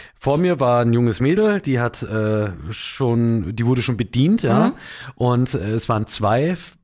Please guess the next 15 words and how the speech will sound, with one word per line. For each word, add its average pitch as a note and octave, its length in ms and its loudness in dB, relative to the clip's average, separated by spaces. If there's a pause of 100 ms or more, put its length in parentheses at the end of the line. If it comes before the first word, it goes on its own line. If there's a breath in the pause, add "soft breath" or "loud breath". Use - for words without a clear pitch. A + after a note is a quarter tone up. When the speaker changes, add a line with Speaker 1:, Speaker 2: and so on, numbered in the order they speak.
(140)
Speaker 1:
Bäcker-Fachverkäuferinnen D3+ 1120 -2
am C#3+ 120 -4
Start. C#3+ 440 -2 (220 loud breath)
Die - 80 -2
eine A#2 220 0
hat A2+ 140 -4
eben G#2 440 -2 (340)
die F#2 200 -4
f-, - 280 -14 (180)
jüngere G#2+ 220 -2
Speaker 2:
Vor D#3+ 140 0
dir, G#3 240 2
ja. F#3 240 -4
Speaker 1:
vor A2+ 180 -2
mir C#3+ 300 0